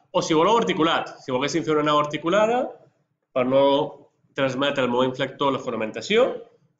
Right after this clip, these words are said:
bueno, és, surt més fàcil la fonamentació, podríem fer-ho així, o empotrada així. Ok, ja la tenim encastada. Per tant, ja tenim, eh, això encastat,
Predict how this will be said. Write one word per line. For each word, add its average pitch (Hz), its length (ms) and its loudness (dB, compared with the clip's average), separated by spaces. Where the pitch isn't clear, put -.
bueno, 104 180 -6
és, - 140 -12
surt 104 220 -16
més 107 140 -8
fàcil 110 200 -10
la 98 80 -8
fonamentació, 95 540 -4
podríem 101 260 -4
fer-ho 104 220 -6
així, 214 160 -2
o 139 140 2
empotrada 101 500 -8
així. - 220 -20
Ok, - 140 -10
ja 127 140 0
la 123 80 -4
tenim 135 240 -4
encastada. 104 480 -10
Per 127 140 -2
tant, 180 240 0
ja 143 160 -2
tenim, 170 400 0
eh, 107 760 0
això 107 160 -10
encastat, 220 720 -4